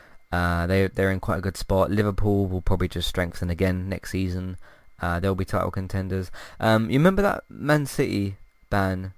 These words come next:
the, the Champions League for two years? They've got their appeal for that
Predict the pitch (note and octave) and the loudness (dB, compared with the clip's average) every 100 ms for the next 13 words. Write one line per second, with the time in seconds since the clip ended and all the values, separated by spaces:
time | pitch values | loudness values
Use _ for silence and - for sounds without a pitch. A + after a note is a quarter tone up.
0 | - G2 - G#2 A#2 G#2+ G#2 G#2 F#2+ F#2 | -6 -6 -4 -4 -2 -2 -2 -2 -4 -4
1 | G2+ F#2 F2+ G#2+ G#2 B2 - A2 F#2+ F2+ | 0 0 0 0 0 0 2 2 0 0
2 | - - G#2+ G2+ G2 - F2+ F2+ F2 | -2 2 2 2 0 -4 -2 -2 -2